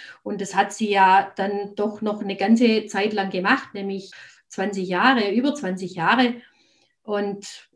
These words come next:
da muss man schon den Hut ziehen vor der Leistung, äh, dass eine Frau, die damals Mitte vierzig war und vier Kinder hatte,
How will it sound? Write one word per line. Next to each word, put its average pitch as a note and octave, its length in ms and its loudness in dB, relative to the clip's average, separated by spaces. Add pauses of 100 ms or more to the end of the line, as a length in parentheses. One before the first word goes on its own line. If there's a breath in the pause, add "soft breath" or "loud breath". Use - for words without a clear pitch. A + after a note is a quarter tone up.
(140)
da G3 180 -2
muss G#3+ 180 -2
man G#3 120 -2
schon A3+ 160 2
den A3 200 4
Hut D4 220 6
ziehen B3+ 380 8
vor A3 180 0
der G3+ 160 -2
Leistung, A#3 880 4
äh, G#3 240 -2
dass G3 220 -4
eine G3 100 -6
Frau, A3+ 440 4
die G#3 200 -6
damals G#3+ 340 -2
Mitte G#3 200 0
vierzig B3+ 420 -2
war A#3 320 2
und G3+ 140 -8
vier G#3 200 -4
Kinder B3+ 320 6
hatte, A#3 340 2